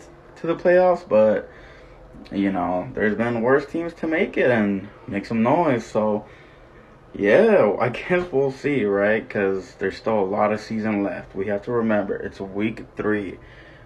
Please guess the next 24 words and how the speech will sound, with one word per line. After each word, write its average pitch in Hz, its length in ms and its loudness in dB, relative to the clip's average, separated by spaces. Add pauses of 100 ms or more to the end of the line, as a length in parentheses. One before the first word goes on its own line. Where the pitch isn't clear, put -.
(100)
Uh, 90 540 2 (600)
if 110 220 2 (380)
any 123 500 2
time 117 640 0
for 113 160 -2
there 107 180 2
to 107 80 -2
be 101 200 -4
injuries, 107 760 -2
I 90 100 -4
guess 95 340 -4
early 104 300 0
on 110 140 2
in 101 120 -2
the 98 80 -4
season, 135 400 -2
right? 160 500 0
Where 107 180 0
we 107 140 0
could - 160 -8
get 98 240 -2
everybody 107 600 0
back 92 680 -4 (460)
healthy 135 800 -2